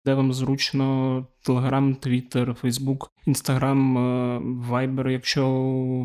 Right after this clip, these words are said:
ви серед тих людей, хто любить постити Viber. Anyway, будь-де, будь-куди. Також, якщо вам подобається подкаст «Кляті питання», ви можете ставити оціночки, оціночку в Apple Podcasts або написати якийсь приємний коментар, та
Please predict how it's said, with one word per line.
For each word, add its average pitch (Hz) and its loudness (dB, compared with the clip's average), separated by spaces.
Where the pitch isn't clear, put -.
ви 127 -2
серед 127 -8
тих - -4
людей, 127 2
хто - -4
любить 127 2
постити - -4
Viber. 127 0
Anyway, 139 2
будь-де, 123 0
будь-куди. 123 -4
Також, 160 2
якщо 131 -2
вам 127 0
подобається 135 0
подкаст - -4
«Кляті 131 -2
питання», 170 2
ви 135 2
можете 127 0
ставити 123 -2
оціночки, 165 2
оціночку 135 -2
в 135 0
Apple 170 0
Podcasts - -2
або 139 0
написати 139 0
якийсь 135 -2
приємний 131 2
коментар, 131 0
та 131 0